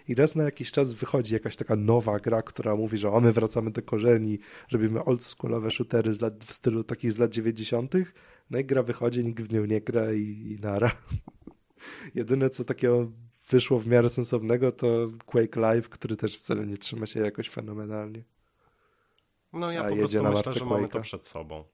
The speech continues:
Speaker 2: i,
Speaker 1: Hmm.
Speaker 2: i że to dopiero przyjdzie i zobaczymy to. Poza tym nie mówię, że to się koniecznie pojawi w innych gatunkach, bo zobacz, że owszem, uproszczenie F P S-a to jedno, ale nawet uproszczony F P S nadal wykorzystuje te podstawowe skille, nie? Nie możesz zrobić,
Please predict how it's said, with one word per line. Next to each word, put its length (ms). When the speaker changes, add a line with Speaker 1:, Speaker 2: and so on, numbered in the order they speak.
Speaker 2:
i, 260
Speaker 1:
Hmm. 180
Speaker 2:
i 40
że 160
to 120
dopiero 360
przyjdzie 440
i 60
zobaczymy 520
to. 120
Poza 200
tym 160
nie 80
mówię, 220
że 80
to 100
się 140
koniecznie 400
pojawi 360
w 60
innych 260
gatunkach, 520
bo 80
zobacz, 420
że 160
owszem, 360
uproszczenie 760
F 260
P 200
S-a 220
to 140
jedno, 340
ale 140
nawet 280
uproszczony 580
F 120
P 180
S 160
nadal 260
wykorzystuje 720
te 120
podstawowe 580
skille, 520
nie? 160
Nie 120
możesz 340
zrobić, 460